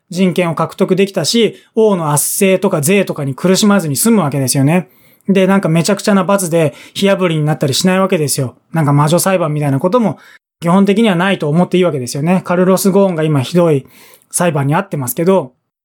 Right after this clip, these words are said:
基本的にはないと思っていいわけですよ。基本的には安全に、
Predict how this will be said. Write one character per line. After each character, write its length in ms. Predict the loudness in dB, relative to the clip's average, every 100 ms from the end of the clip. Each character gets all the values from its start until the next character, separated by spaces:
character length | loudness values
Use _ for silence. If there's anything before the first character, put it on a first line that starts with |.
| -4
基 80 | 0
本 180 | 2 0
的 140 | 0
に 100 | 2
は 80 | 2
な 140 | 2
い 60 | 0
と 100 | 0
思 120 | 0
っ 60 | 0
て 80 |
い 60 | 0
い 40 |
わ 80 | 0
け 80 | -2
で 100 | -6
す 80 | -6
よ。 140 | -8 -12 _ _ _ -2
基 80 |
本 180 | 0 2
的 180 | 0 2
に 80 | 2
は 140 | 2
安 160 | 4 4
全 320 | 4 4 4
に、 280 | 4 0